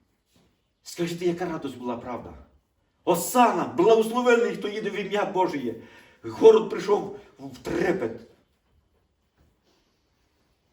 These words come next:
Дивлячись на Ісуса Христа, сліпі прозрівають, криві ходять,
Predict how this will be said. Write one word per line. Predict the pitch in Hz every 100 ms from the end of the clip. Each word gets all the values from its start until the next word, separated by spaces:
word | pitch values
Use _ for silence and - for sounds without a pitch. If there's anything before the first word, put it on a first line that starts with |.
| _ _ _
Дивлячись | 110 180 147 147 143 - 120
на | 151
Ісуса | 147 143 156
Христа, | 147 151 139 90 80 _ _ _ _ _ _
сліпі | - - 147 175 175
прозрівають, | 160 - 139 151 156 143 123 - - _
криві | - 170 165 - - - _ _
ходять, | - 170 160 127 - -